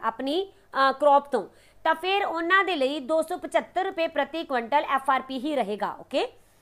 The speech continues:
ਔਰ ਇਹ ਜੋ ਪ੍ਰਾਈਸ ਹੈਗਾ ਆ, ਇਹ ਨਾ ਬੋਲਿਆ ਜਾ ਰਿਹਾ ਹੈ ਕਿ ਅਕਤੂਬਰ ਤੋਂ ਲੈ ਕੇ ਸੈਪਟੈਂਬਰ ਦਾ ਜੋ ਮਾਰਕੀਟਿੰਗ ਈਅਰ ਹੈ, ਇਹਦੇ ਲਈ ਇਨਕਰੀਜ਼ ਕੀਤਾ ਗਿਆ ਹੈ, ਠੀਕ ਹੈ। ਅਗਰ ਆਪਾਂ ਐਫ ਆਰ ਪੀ ਦੀ ਗੱਲ ਕਰਦੇ ਹਾਂ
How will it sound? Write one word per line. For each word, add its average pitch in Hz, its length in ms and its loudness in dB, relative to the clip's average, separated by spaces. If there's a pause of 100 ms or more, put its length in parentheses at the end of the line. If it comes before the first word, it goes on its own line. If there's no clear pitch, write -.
(480)
ਔਰ 330 100 4
ਇਹ 381 220 0
ਜੋ 403 120 0
ਪ੍ਰਾਈਸ 302 400 4
ਹੈਗਾ 240 180 2
ਆ, 226 220 2 (480)
ਇਹ 381 220 0
ਨਾ 302 340 4 (340)
ਬੋਲਿਆ 302 360 4
ਜਾ 240 220 6
ਰਿਹਾ 226 220 2
ਹੈ 302 80 0 (280)
ਕਿ 339 120 -2 (120)
ਅਕਤੂਬਰ 320 460 4
ਤੋਂ 370 140 -4
ਲੈ 285 140 4
ਕੇ 320 260 -2
ਸੈਪਟੈਂਬਰ 311 640 2
ਦਾ 339 180 4
ਜੋ 339 120 0
ਮਾਰਕੀਟਿੰਗ 277 580 2
ਈਅਰ 294 220 6
ਹੈ, 208 140 0 (420)
ਇਹਦੇ 339 180 0
ਲਈ 285 300 0 (260)
ਇਨਕਰੀਜ਼ 339 500 0
ਕੀਤਾ 214 280 -6
ਗਿਆ 180 140 -12
ਹੈ, 165 140 -18
ਠੀਕ 226 160 -2
ਹੈ। 330 120 6 (580)
ਅਗਰ 320 160 6
ਆਪਾਂ 359 220 4
ਐਫ 330 260 0
ਆਰ 370 120 8
ਪੀ 359 140 -4
ਦੀ 370 100 -2
ਗੱਲ 262 240 2
ਕਰਦੇ 214 320 -4
ਹਾਂ 262 140 -2